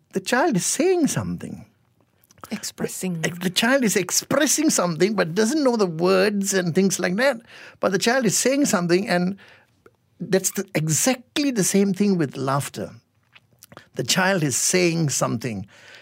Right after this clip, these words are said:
Speaker 1: You see the child's face when you give them an ice cream or something nice. You see the, the face change.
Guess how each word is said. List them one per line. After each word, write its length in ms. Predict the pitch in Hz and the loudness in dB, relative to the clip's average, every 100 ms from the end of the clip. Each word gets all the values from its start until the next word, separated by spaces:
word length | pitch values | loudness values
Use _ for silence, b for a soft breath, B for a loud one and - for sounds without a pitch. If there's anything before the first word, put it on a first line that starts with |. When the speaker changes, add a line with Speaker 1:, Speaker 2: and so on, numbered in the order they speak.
| B | B
Speaker 1:
You 100 | 151 | -2
see 160 | - 262 | 0 0
the 120 | 226 | 0
child's 520 | - 175 170 151 - | 0 2 2 0 -4
face 340 | - 160 143 | 0 2 0
when 80 | 123 | -2
you 80 | 110 | -2
give 240 | 104 127 | -2 -4
them 160 | 131 139 | -2 0
an 120 | 101 | -2
ice 340 | 107 120 117 - | -2 -2 -2 -2
cream 300 | - 127 117 | -4 -4 -2
or 80 | 127 | -4
something 440 | - 120 117 127 | -4 -4 -2 -2
nice. 480 | 110 110 104 98 - - B B B B | 0 0 -2 -4 -6 -10 B B B B
You 100 | 131 | -2
see 140 | 165 | 0
the, 180 | 175 127 | 2 0
the 140 | 135 120 | -2 -6
face 400 | - 156 139 - | 0 0 0 -2
change. 520 | - 156 127 104 | 0 0 0 -4